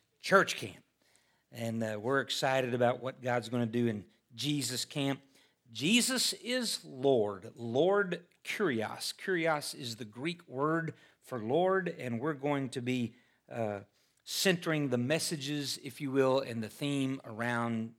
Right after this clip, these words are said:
Jesus is Lord for church camp. And then, of course, uh, starting tomorrow at,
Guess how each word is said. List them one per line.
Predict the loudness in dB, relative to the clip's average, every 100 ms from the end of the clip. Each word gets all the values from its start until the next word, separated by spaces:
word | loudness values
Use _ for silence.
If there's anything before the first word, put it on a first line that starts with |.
| _
Jesus | -10 -6 -6 -4 -6 -6 -8 _ _ _ _ _ _ _
is | -6 -6 -6
Lord | -4 -2 -2 -4 -12 -16 _ _ -18
for | -10
church | -6 -6 -6
camp. | -6 -8 -10 _ _ _
And | -6 -4
then, | -4
of |
course, | 0 2 2 2 -4 -6
uh, | -4 -4 -8 _ _ -14
starting | -6 2 4 4 0
tomorrow | -2 -2 2 2 4 4 2
at, | -4 -10